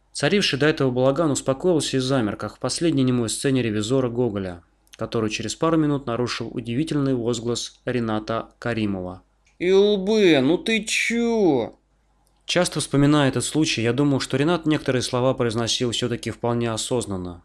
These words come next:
Просто не мог придать им более грамотную форму. А может, просто не хотел. Я жил тогда в частном, старом и ужасном ветхом доме.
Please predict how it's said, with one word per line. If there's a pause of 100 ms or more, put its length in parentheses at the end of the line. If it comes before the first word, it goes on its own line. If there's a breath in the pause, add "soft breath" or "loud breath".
(220)
Просто
не
мог
придать
им
более
грамотную
форму. (120)
А
может,
просто
не
хотел. (1400)
Я
жил
тогда
в
частном,
старом
и
ужасном
ветхом
доме.